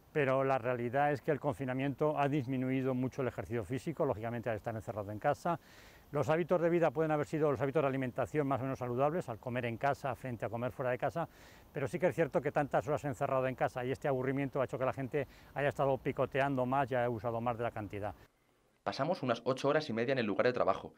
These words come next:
Speaker 2: siendo este el lugar donde consumimos una gran parte de las bebidas y alimentos diarios. Por ello, desde sedo,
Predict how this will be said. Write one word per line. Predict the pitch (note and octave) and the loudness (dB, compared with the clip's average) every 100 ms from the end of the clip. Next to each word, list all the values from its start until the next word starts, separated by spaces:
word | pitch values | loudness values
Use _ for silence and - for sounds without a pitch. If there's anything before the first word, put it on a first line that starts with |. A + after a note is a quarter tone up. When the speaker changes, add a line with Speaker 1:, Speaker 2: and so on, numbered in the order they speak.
| - | -18
Speaker 2:
siendo | - G2+ A2+ G2+ | -6 -2 2 2
este | - D3 | 2 0
el | A2+ | 0
lugar | F#2+ G2+ | 2 2
donde | C#3 B2 | 2 0
consumimos | G2+ - F#2+ B2 B2 | -2 -4 -2 -2 0
una | A2 | 2
gran | F#2 F2 | 2 2
parte | G2 G2 E2+ | 0 0 -2
de | |
las | F2 F2+ | -2 -2
bebidas | F#2 B2+ D3+ | -2 -2 0
y | G#2+ | 0
alimentos | F#2 G2+ C#3+ G#2 | 0 -2 -2 0
diarios. | F#2 F#2+ E2 - - - - - | 2 2 0 -10 -20 -20 -20 0
Por | F#2 | 4
ello, | D3 B2+ - | 4 2 -2
desde | F#2 E2+ E2 | -4 -4 0
sedo, | C3+ A#2+ | 2 2